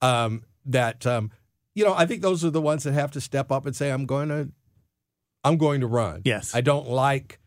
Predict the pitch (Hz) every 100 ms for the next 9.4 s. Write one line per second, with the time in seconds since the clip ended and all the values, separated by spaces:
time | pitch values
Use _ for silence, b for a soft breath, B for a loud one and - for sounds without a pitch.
0 | _ _ _ _ _ _ _ _ _ 135
1 | 135 113 113 - 147 131 123 123 - 151
2 | 139 101 - 170 190 135 107 107 - -
3 | 135 131 127 117 117 107 107 110 B B
4 | 165 233 339 285 b b _ _ 143 160
5 | 185 233 262 233 220 185 139 120 101 95
6 | 98 131 269 247 233 233 208 160 143 131
7 | 147 - 135 123 - 127 113 107 - 180
8 | - 131 117 117 143 - 165 170 139 147
9 | 110 107 135 131